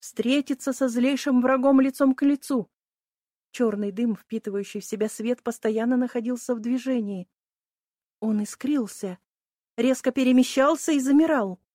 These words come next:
Это было словно живое существо, а не порождение тьмы. Надо начать говорить. Я вздохнула глубже и стиснула челюсти.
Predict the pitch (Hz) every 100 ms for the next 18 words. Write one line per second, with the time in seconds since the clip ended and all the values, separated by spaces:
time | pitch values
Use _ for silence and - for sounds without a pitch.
0 | _ _ _ - 359 - 294 247 285 269
1 | - 226 285 269 262 240 254 269 247 262
2 | - 262 - 302 294 202 196 202 208 196
3 | 202 202 190 - 202 202 185 _ _ _
4 | _ _ _ _ _ _ _ - 262 254
5 | 196 208 214 240 226 214 208 202 180 -
6 | _ _ _ _ _ _ _ _ _ _
7 | 220 220 185 214 202 226 226 196 190 226
8 | 262 262 294 285 - 240 - 233 226 220
9 | 285 285 302 - 320